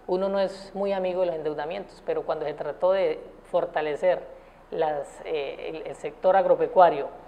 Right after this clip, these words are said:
y fortalecer, eh, mejorar las vías del departamento, pues uno no puede hablar ni de competitividad ni de nada si no tiene vías. Entonces aprobé esas vías y vea que las vías de las maquinarias del departamento han hecho muchísimos kilómetros en el, en, en, en los diferentes municipios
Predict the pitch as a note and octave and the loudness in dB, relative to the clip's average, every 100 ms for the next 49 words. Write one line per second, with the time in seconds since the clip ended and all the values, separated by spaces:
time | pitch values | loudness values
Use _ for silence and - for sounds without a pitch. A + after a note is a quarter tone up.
0 | - - E3+ E3 D3+ D3+ D3 C#3 F3 F3 | -20 -18 -8 -6 -2 -2 -2 2 4 4
1 | F#3+ - E3+ D#3 D3+ D3 D3+ E3 F#3 F#3+ | 0 0 2 2 0 -2 4 4 4 0
2 | F3+ G3 F#3 E3+ D#3+ D#3 C#3+ D3+ F3+ F3+ | 0 -2 0 -2 -2 -4 -4 -6 -6 -8
3 | F3+ - C#3+ E3+ E3+ E3+ E3 E3 E3 D#3+ | -8 -6 -6 -4 -2 -4 0 0 2 0
4 | E3+ D#3+ D3 - C#3 - C#3+ C#3+ C#3+ C#3+ | -2 -4 -6 -8 -8 -8 -8 -8 -14 -12
5 | C#3+ C#3+ D#3+ D#3+ D#3+ - - - - E3 | -6 0 0 -2 -8 -20 -20 -20 -18 -12
6 | D#3 D3 C#3 D#3+ D#3+ - C#3 C#3+ D#3 D3+ | -10 -8 -6 -6 -8 -10 -10 -10 -10 -6
7 | D3 E3+ C#3+ - - - D#3 D#3 D#3 D#3 | -4 -4 -4 -6 -14 -10 -10 -8 -10 -10
8 | C#3 D3+ C#3 D#3+ F3+ - - - - D#3+ | -8 -4 0 0 0 -6 -20 -12 -4 -2
9 | E3+ E3 G3+ A#3 F#3+ D#3 D#3 F3 E3+ D#3+ | -2 -4 -2 0 0 2 2 2 0 -2
10 | D#3 C#3+ C#3 C#3 D#3+ F3 E3+ D#3+ D3+ C#3 | -2 0 -2 0 2 2 2 -2 -2 -4
11 | D#3 C#3+ D#3+ D#3 F3+ E3 D#3+ D3+ D3 D3+ | -8 -6 -4 2 2 2 0 -2 -4 -6
12 | E3 F3+ F#3 - - - - - F3 F3 | -6 -6 -6 -8 -20 -20 -12 -6 -4 -4
13 | G3 E3 - G#3+ A3+ - F3 F#3+ G#3 G#3 | -4 -6 -8 -4 -2 -2 0 2 2 -2
14 | F3 F3 E3+ D#3+ D3+ D#3+ D3+ E3+ D#3+ D#3 | -2 -2 -2 -8 -10 -12 -10 -8 -8 -8
15 | D3 E3+ E3+ G#3 A3+ A3 G#3+ B3 A#3+ | -6 -6 -6 -8 -8 -8 -8 -8 -12